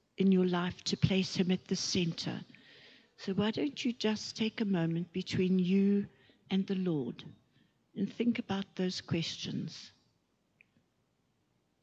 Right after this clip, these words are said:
What it really means to you to follow him.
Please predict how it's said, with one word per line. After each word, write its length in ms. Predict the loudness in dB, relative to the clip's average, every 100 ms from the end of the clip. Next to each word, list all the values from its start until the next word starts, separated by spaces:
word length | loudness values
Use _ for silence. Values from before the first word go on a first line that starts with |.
| _
What 180 | -6 -4
it 80 | -4
really 460 | -2 4 4 6 4
means 440 | 6 6 4 0 -6
to 140 | -4
you 420 | -2 0 0 -4 -12 _ _ _ _ _ _ _ _ _ _ _ _ _ -10
to 140 | -2
follow 420 | -2 0 2 4 4
him. 360 | 2 -2 -6